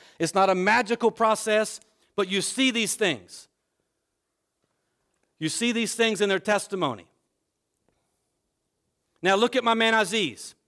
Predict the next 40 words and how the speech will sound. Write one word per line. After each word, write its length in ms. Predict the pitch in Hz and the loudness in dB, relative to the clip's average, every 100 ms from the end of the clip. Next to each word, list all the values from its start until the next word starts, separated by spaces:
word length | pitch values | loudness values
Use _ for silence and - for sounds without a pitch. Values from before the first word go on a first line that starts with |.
| _ | _
Look 200 | - 226 | -2 0
how 120 | 269 247 | 2 0
close 340 | - 254 254 | 2 0 0
he 100 | 240 | 2
already 380 | 233 233 233 247 | 2 4 4 2
is 100 | 247 | 0
to 80 | 214 | -2
the 80 | |
cross. 560 | 202 240 190 - - - _ _ _ _ _ _ _ _ _ _ _ _ _ _ _ | 0 2 2 -2 -14 -20 _ _ _ _ _ _ _ _ _ _ _ _ _ _ _
Why 300 | - 165 233 | 0 2 4
is 100 | 262 | 2
he 80 | 202 | 2
already 320 | 240 247 240 | 2 4 2
close 300 | 233 247 247 | 2 2 2
to 60 | 254 | 0
the 100 | 233 | -4
cross? 340 | - 247 247 | 2 2 2
Because 640 | - 220 - 240 240 240 - _ _ _ 127 | -2 -6 0 2 2 0 -6 _ _ _ 0
God 380 | 220 233 262 226 | 4 4 4 2
has 240 | 233 226 | 0 0
created 520 | - 226 226 247 226 - | -4 2 4 4 0 0
every 400 | 233 247 254 247 | 2 2 0 -2
one 300 | 185 240 262 | 2 2 4
of 140 | 214 | 4
us 220 | 226 220 | 2 2
in 120 | 233 | 2
his 180 | 226 214 | 2 2
image. 480 | 269 269 - - - _ _ _ _ 131 | 2 2 -2 -10 -20 _ _ _ _ 0
God 300 | 208 254 269 | 4 4 2
is 120 | 240 | -2
pursuing 640 | - 220 - 269 269 220 | -4 -6 -2 2 2 2
every 400 | 226 277 240 262 | 2 2 2 -4
person 440 | 214 254 269 240 240 | 0 2 0 0 -2
on 140 | 240 | 0
planet 300 | - 254 233 | 0 -2 0
Earth 240 | 254 262 | 2 2
because 280 | - 208 214 | 0 0 2
he's 180 | 247 190 | 0 0
not 180 | 240 208 | 0 2
willing 280 | 240 240 | 2 2